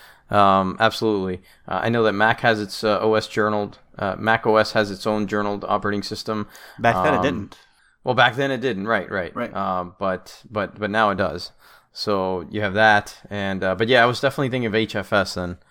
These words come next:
Speaker 1: Um, but okay.
Speaker 2: But
Speaker 1: Yeah.
Speaker 2: definitely, um, something a little newer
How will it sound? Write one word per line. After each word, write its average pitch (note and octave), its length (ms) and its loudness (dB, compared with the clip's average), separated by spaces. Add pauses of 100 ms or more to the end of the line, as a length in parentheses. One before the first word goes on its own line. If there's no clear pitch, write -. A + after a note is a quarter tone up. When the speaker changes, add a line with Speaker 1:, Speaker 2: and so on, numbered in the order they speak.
(360)
Speaker 1:
Um, F#2+ 640 -2
but C3 100 0
okay. C#3 240 2 (420)
Speaker 2:
But B2 100 4
Speaker 1:
Yeah. C#3 200 6 (400)
Speaker 2:
definitely, C3+ 640 2 (460)
um, A2 400 2
something A#2 480 0 (100)
a A#2+ 140 0
little A#2+ 240 4
newer A2+ 480 2